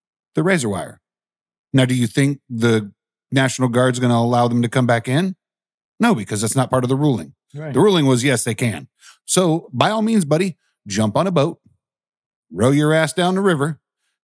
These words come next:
Speaker 1: and cut the, cut the razor wire all you want.
Speaker 2: Mm-hmm.
Speaker 1: You won't be on land doing it. <clears throat> That being said, uh, Joe,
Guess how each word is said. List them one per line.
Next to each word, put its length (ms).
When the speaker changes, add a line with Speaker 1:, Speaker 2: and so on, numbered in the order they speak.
Speaker 1:
and 140
cut 160
the, 120
cut 160
the 60
razor 240
wire 180
all 120
you 80
want. 240
Speaker 2:
Mm-hmm. 140
Speaker 1:
You 160
won't 320
be 120
on 160
land 240
doing 240
it. 80
<clears throat> 640
That 220
being 200
said, 360
uh, 440
Joe, 340